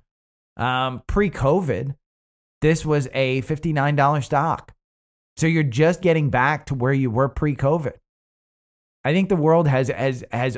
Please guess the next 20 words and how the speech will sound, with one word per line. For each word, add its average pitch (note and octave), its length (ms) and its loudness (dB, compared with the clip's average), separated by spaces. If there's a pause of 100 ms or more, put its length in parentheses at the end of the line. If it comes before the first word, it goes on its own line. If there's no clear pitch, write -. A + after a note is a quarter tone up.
opened D3+ 340 -2
up C3+ 360 0 (160)
significantly, C#3 1300 -2 (420)
um, A2+ 480 -6
to D3 160 -4
the B2 80 -6
point C3+ 380 -6
where C#3 380 -2
I, B2 160 -6
I C3 120 -2
think F#3 340 -6
we, - 240 -10
I G2 120 -10
think F3 200 -8
Coke F#3+ 260 -10
is F3 120 -10
fine. B2+ 400 -6 (560)
Again, D3 280 -4
it, A#2+ 220 -10
you're D3+ 280 -8